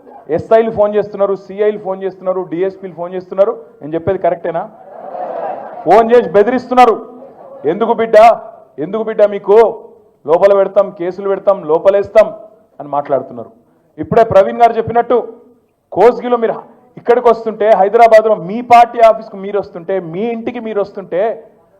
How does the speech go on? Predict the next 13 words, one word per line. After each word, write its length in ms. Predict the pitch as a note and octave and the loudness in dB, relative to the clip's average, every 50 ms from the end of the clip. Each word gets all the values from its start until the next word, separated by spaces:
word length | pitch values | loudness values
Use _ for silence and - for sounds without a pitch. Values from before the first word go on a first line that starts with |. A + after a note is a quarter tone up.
| _ - | _ -2
ఆడబెట్టి 720 | B2+ D3+ F3 F3+ F3 E3 E3 E3 E3 - C4 C4+ C4+ - - _ _ _ _ _ _ _ _ _ _ _ _ _ B2 | 2 2 4 4 2 0 -4 -8 -8 -8 -10 -10 -10 -14 -20 _ _ _ _ _ _ _ _ _ _ _ _ _ -14
"మీ 160 | D3 F3 F#3 | -12 -10 -6
మీద 160 | F#3+ G3+ G#3 | -2 0 2
పీడీ 380 | G3+ - - - G3+ A3+ A3+ A#3 | 2 2 0 -2 -6 -4 2 4
యాక్ట్ 360 | A#3 A#3 A3 A3+ A3+ A3 G#3+ | 6 6 6 4 2 0 0
పెడతాం, 380 | G#3+ G#3 - A3+ A3 - - - - - - _ _ _ _ _ _ _ - | 2 4 4 4 4 2 0 -12 -18 -20 -20 _ _ _ _ _ _ _ -8
పీడీ 240 | D#3 F#3 G#3+ G#3+ A3+ | -6 -6 -4 -2 2
యాక్ట్ 280 | A#3+ A#3 A3+ A3+ A3+ A3 A3 | 6 6 6 4 2 0 -2
పెడతాం, 480 | G#3+ G#3+ - A#3 A3+ G#3+ - - - - _ _ _ _ _ _ G2+ | 0 2 4 4 4 4 2 -12 -18 -20 _ _ _ _ _ _ -4
లోపలేస్తాం" 880 | A2+ D#3 F#3+ G#3 G#3 G#3 G3+ G3+ G3 F#3 G3 - F#3+ F3+ E3 C#3 C3+ _ _ _ _ _ - | 0 2 2 2 4 4 2 2 0 -2 0 0 0 0 0 -6 -20 _ _ _ _ _ -20
అని 80 | D3+ | -18
బెదిరించుడు. 600 | C#3 B2+ C3+ C3+ C#3 D#3+ D#3 - - C#3 A#2 - - _ _ _ _ _ _ _ - | -12 -10 -8 -8 -6 -8 -10 -10 -12 -18 -18 -18 -20 _ _ _ _ _ _ _ -6
దాంతోపాటు 760 | C3+ C#3 C#3+ C#3 D3+ C#3 - D3+ E3 E3 E3 D#3 C#3 D3 - | -6 -6 -4 -4 -8 -6 0 0 0 0 0 -4 -10 -12 -14